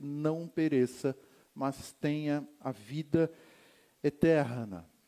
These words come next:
Esse é um dos textos que tem pouca variação nas versões bíblicas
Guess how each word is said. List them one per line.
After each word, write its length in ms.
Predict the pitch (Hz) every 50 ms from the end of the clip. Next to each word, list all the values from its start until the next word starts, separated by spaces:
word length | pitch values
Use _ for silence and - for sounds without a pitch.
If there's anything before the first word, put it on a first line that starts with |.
| _ _ _ _ _ _ _ _ _ _ _ _ _ _ _ _ _ _ _ _ _ _ _ _ - _ _ _ -
Esse 480 | 190 208 247 - - - 226 220 190 - -
é 80 | 185
um 160 | 202 208 214
dos 260 | 214 185 202 - - -
textos 560 | - 208 208 214 208 - - 208 196 - -
que 160 | - - 196
tem 640 | 190 - - 190 185 196 196 190 190 185 175 160 - - - _ _ _ _ _ _ _ _ _ _ _ _ _ _ _ _ -
pouca 520 | - 247 254 214 - - - - - 151
variação 1000 | 131 131 131 127 135 127 120 - - - - 170 165 170 180 185 185 190 196 190 _ _ _ _ _ _ _ _ _ _ _ _ _ _ _ _ _ _ _ _ _ _ _ -
nas 240 | 156 180 175 139
versões 760 | 139 160 156 113 - - - 180 170 170 175 170 160 139 127
bíblicas 920 | 120 117 165 180 156 147 147 - - 147 143 139 - - - - - - _